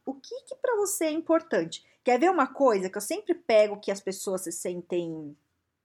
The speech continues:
é, se sentem incomodadas, mas isso acontece muito? É, eu pergunto, tem, tem algumas pessoas que eu vejo, assim, que, tá, que eu gosto disso, gosto daquilo, eu falo, "Você gosta de aparecer?"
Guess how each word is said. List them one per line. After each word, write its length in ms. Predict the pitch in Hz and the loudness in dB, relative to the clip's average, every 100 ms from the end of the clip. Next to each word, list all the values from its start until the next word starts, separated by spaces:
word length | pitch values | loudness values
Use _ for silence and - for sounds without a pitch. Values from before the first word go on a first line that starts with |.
| _ _ _ _ _ - | _ _ _ _ _ 0
é, 260 | 175 170 | 2 2
se 120 | - | -2
sentem 300 | 208 220 220 | -6 -4 -2
incomodadas, 680 | 208 202 180 185 233 196 185 | -2 -2 -2 2 4 4 2
mas 180 | 190 190 | -2 -2
isso 80 | 202 | -4
acontece 440 | 202 196 185 196 | -4 -4 -4 -2
muito? 460 | 247 254 185 156 - _ _ _ _ _ - 117 190 | 0 0 -2 -8 -14 _ _ _ _ _ -16 -10 -2
É, 380 | 190 190 190 208 | 0 0 0 -2
eu 40 | |
pergunto, 400 | 208 226 214 226 - | -2 -2 -4 -8 -4
tem, 180 | 220 | -4
tem 160 | - 214 | -4 -2
algumas 260 | 214 220 220 | -2 -2 -6
pessoas 260 | 208 220 | -6 -6
que 100 | - | -6
eu 120 | 220 - _ - | -6 -8 _ -4
vejo, 420 | 185 233 247 208 | 4 6 6 0
assim, 260 | 202 - 214 | -8 -10 -8
que, 200 | 214 208 | -8 -6
tá, 300 | - 494 381 | -4 -2 0
que 60 | |
eu 60 | 277 | 0
gosto 220 | 269 277 | 0 0
disso, 180 | 254 330 | -2 0
gosto 140 | 285 | 0
daquilo, 200 | 285 339 | 0 -2
eu 40 | 339 | -2
falo, 120 | 285 | -4
"Você 200 | - 480 | -4 0
gosta 220 | 415 370 | 2 2
de 80 | 196 | 0
aparecer?" 760 | 208 - 180 175 - 254 190 - | -4 -2 -2 -2 2 2 2 -4